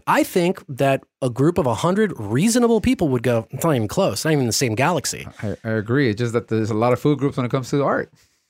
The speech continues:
Speaker 2: And
Speaker 1: Yeah.
Speaker 2: you're right. They're not in that one. I completely agree with you.
Speaker 1: Okay.
Speaker 2: But there are no, some other ones.
Speaker 1: Or music ones, you know,
Speaker 2: Y-,
Speaker 1: music
Speaker 2: you know,
Speaker 1: ones.
Speaker 2: it just, uh, I guess I've, s-, I've, s-, I've spent some time going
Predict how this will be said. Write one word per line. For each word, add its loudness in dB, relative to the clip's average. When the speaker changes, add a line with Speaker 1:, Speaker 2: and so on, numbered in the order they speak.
Speaker 2:
And 4
Speaker 1:
Yeah. 8
Speaker 2:
you're 6
right. 4
They're 4
not 2
in 2
that 2
one. 2
I 0
completely 0
agree 2
with 0
you. 0
Speaker 1:
Okay. 0
Speaker 2:
But 4
there 4
are 2
no, -2
some -2
other 2
ones. -2
Speaker 1:
Or 2
music 2
ones, -6
you 0
know, 0
Speaker 2:
Y-, -4
Speaker 1:
music 4
Speaker 2:
you 6
know, 4
Speaker 1:
ones. 2
Speaker 2:
it 0
just, -2
uh, 4
I 0
guess 4
I've, 0
s-, -8
I've, 2
s-, -4
I've 0
spent 0
some -2
time 2
going 4